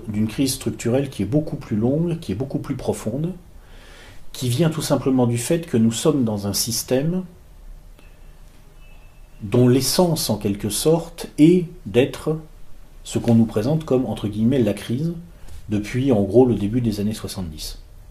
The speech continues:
Bon. De cette crise-là, de cette crise structurelle, qui est en fait le problème du capitalisme contemporain, on n'est absolument pas sorti.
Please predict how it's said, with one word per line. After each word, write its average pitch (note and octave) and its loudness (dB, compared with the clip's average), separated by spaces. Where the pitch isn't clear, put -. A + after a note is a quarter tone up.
Bon. - -16
De A#2 2
cette E3 -2
crise-là, C3 0
de F#2+ -8
cette - -8
crise - -4
structurelle, B2 -4
qui - 0
est A2 -2
en A2 0
fait - 0
le G#2 0
problème D3 4
du G2+ -8
capitalisme G#2+ -2
contemporain, G2+ -6
on - -6
n'est B2+ -2
absolument G2+ 0
pas C#3+ 0
sorti. - -6